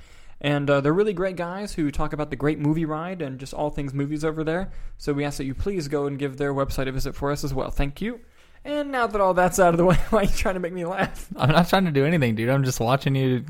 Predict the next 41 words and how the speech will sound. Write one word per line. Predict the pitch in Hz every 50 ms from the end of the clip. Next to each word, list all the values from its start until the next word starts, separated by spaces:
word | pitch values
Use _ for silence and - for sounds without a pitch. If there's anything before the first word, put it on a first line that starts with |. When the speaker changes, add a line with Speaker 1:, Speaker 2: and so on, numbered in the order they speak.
| 170 - - -
Speaker 2:
give | - 131 120 117
the, | 120 120 117 113
uh, | 113 110 -
awesome | - 123 131 - - 127 113
intro. | 110 135 151 - - 110 104 104 113 113 - - - - - - - - _ - - - _ - - _ _ _ _ _ _ - _ _ _ _ _ _ _ _ _ _ - - - - - - - - - - - - - - - - - - - _ - _ _ _ _ _ _ _ _ _ -
Speaker 1:
It's | - -
a |
lot | 240 226 254
of | -
hard | - 240 202 156
work | 151 160 165 - -
being | - 147 143
on | 165 156 151
this | 165 180 -
side | - 175 180 175
of | 165 -
the | -
table. | - - 156 - - - - 165 - -
Speaker 2:
I | - 135 139
know, | 139 180 240 262
dude. | 175 113 104 175 170 170
It's | 165 196 240
a | 202
Speaker 1:
Okay. |
Speaker 2:
big | 139 139 139 131
responsibility. | 143 139 - - 147 147 - - 131 147 190 247 208 131 120 117 123
That's | 117 -
Speaker 1:
God. | - - - -
Speaker 2:
why | 151 147
you | 156
have | 156 143
a | 110
big | 123 127 127
hat. | - - 165 196 170 120 110 -
Speaker 1:
All | -
I | 240
want | 262 294 214 190 208 -
is | 165 151 - -
a | 165
little | 160 165 190 262 311 302
respect | 302 247 - - - - - - 175 196 -